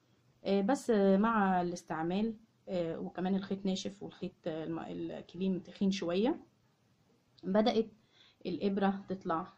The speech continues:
من السيليكون زي ما انتوا شايفين كده. يعني بشتغل مثلًا غرزتين والاقيها ايه بتطلع، آه، ازقها لجوه كده برضو تت-، تطلع تاني، فكانت بتضايقني جدًا في الشغل وكانت بتعطلني، واضطر ان انا كل شوية اشتري إبرة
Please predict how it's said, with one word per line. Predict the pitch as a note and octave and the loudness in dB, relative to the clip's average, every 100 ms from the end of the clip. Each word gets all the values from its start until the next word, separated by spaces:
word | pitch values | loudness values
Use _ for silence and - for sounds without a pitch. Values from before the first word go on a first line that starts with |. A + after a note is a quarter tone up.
| _ _ - | _ _ -6
من | E3 | -4
السيليكون | D#3 D#3+ - F#3 G3 G3+ | -4 -6 -4 -4 -2 -2
زي | F#3 E3+ | -2 -2
ما | |
انتوا | F3+ F#3+ | -4 -6
شايفين | D#3+ D#3 F#3 F#3 | -8 -8 -4 -4
كده. | F3+ A3 E4 - - - - | -2 -2 -2 -6 -20 -20 -6
يعني | F3+ F3+ | -4 -2
بشتغل | F3 - G3 F#3+ | -4 -4 0 2
مثلًا | G3 F#3+ | 2 0
غرزتين | F3 E3+ E3 - G3+ G#3 | 0 -2 -6 -2 2 2
والاقيها | E3+ - F#3 | 2 0 -2
ايه | F3 F#3 F3+ - _ _ | -2 -2 -4 -8 _ _
بتطلع، | - E3 F#3+ E3+ F3 _ _ _ - | -10 -8 -4 -4 -6 _ _ _ -6
آه، | F3 E3+ - | -2 -2 -2
ازقها | F3+ F3+ - G#3 | -4 -4 -2 0
لجوه | F#3+ G3+ G3+ | 2 2 0
كده | G3 G3+ | 0 0
برضو | G3+ G3 | 2 0
تت-، | G3 G3 - | 0 -4 -4
تطلع | G#3 G3+ F3 | -4 0 0
تاني، | F#3+ F#3 F3+ - | 0 0 -2 -6
فكانت | F3 G3+ G3 | -2 0 2
بتضايقني | F3+ F3+ G#3+ | 0 0 0
جدًا | F#3 G3 F#3+ | 2 0 0
في | F#3+ | -2
الشغل | - - F#3+ | -6 -2 0
وكانت | G3 F#3+ F3+ | 0 0 -2
بتعطلني، | D3+ C#3 C#3+ - B2+ B2+ - _ _ _ _ - | -2 -4 -6 -6 -8 -8 -14 _ _ _ _ -6
واضطر | E3+ F3+ G#3 G3+ | -4 0 2 4
ان | G3 | 4
انا | G3 | 4
كل | G3 G3 G3 | 2 0 0
شوية | - F3+ G3 F#3+ F#3+ - | -2 0 2 2 -2 -10
اشتري | - - F#3+ F3 | -10 -8 -6 -6
إبرة | F3 E3+ | -4 -6